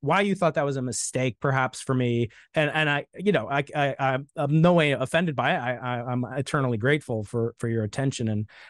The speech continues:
and kind words and your encomium. But, um, but why do you think it was a mistake to maybe focus more on that rather than, I don't wanna turn this into my favorite subject, which is me, but,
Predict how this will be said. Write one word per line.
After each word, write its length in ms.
and 280
kind 320
words 320
and 200
your 160
encomium. 640
But, 200
um, 360
but 100
why 140
do 80
you 80
think 180
it 100
was 280
a 100
mistake 440
to 80
maybe 220
focus 520
more 200
on 100
that 320
rather 220
than, 120
I 100
don't 100
wanna 100
turn 180
this 160
into 200
my 100
favorite 320
subject, 400
which 100
is 120
me, 200
but, 200